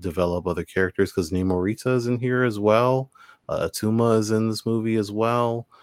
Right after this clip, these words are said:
Uh, so I, I'm actually interested to see how they d-, how they use those characters, and, um, yeah, just how they reconcile. Again, the, also the rumor of, um, uh, Michael, uh, Michael B. Jordan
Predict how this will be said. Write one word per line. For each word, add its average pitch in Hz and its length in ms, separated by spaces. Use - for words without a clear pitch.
Uh, 87 320
so 87 420
I, 85 260
I'm 104 100
actually 107 380
interested 101 440
to 87 60
see 104 200
how 92 200
they 92 120
d-, - 160
how 92 180
they 90 100
use 87 300
those 95 240
characters, 123 680
and, 101 440
um, 107 840
yeah, 113 320
just 107 320
how 123 240
they 120 220
reconcile. 113 640
Again, 110 300
the, 101 80
also 110 320
the 101 120
rumor 104 420
of, 95 360
um, 90 480
uh, 98 100
Michael, 98 540
uh, 90 260
Michael 104 280
B. 101 120
Jordan 101 560